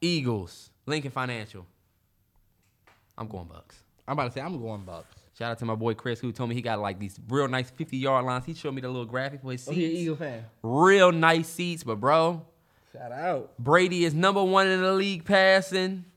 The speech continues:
Speaker 2: The Bucks is just a tough team to beat. Antonio Brown.
Speaker 1: Yeah, if y'all couldn't beat the Cowboys, if y'all wouldn't let the Cowboys do that to y'all, I just don't
Speaker 2: Now,
Speaker 1: see.
Speaker 2: Eagles, I wouldn't count y'all out. I think y'all, I, I feel like I'm getting more respect for the N F C East again.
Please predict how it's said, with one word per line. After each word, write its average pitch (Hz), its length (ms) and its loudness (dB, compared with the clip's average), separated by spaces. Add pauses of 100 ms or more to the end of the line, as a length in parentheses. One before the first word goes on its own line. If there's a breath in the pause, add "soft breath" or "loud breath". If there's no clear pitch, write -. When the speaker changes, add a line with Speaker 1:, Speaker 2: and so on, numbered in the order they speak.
(880)
Speaker 2:
The 131 100 -2
Bucks 175 300 6
is 160 80 -2
just 147 180 -4
a 139 60 -2
tough 165 320 2
team 156 180 -2
to 135 60 0
beat. 113 220 -2
Antonio 147 380 0
Brown. 156 600 4 (280)
Speaker 1:
Yeah, 143 180 2
if 127 100 2
y'all 202 180 4
couldn't 226 220 0
beat 185 100 -4
the 170 80 -4
Cowboys, 233 840 2 (120)
if 170 80 -2
y'all 247 120 6
wouldn't 220 220 4
let 202 80 -2
the 175 80 -2
Cowboys 220 400 2
do 226 120 -4
that 226 120 -2
to 226 60 -12
y'all, 226 320 0
I 151 120 2
just 131 200 -2
don't 127 100 0
Speaker 2:
Now, 254 240 10
Speaker 1:
see. 160 140 -6
Speaker 2:
Eagles, 320 500 6
I 262 100 10
wouldn't 302 220 2
count 254 200 6
y'all 220 120 8
out. 214 100 10
I 240 60 8
think 247 180 -4
y'all, 220 320 10 (160)
I, - 380 -4
I 247 140 8
feel 269 160 6
like 254 100 8
I'm 226 100 2
getting 214 200 6
more 202 180 8
respect 185 320 2
for 156 180 4
the 139 120 2
N 147 80 2
F 135 140 0
C 135 100 -4
East 110 240 -6
again. 98 320 -8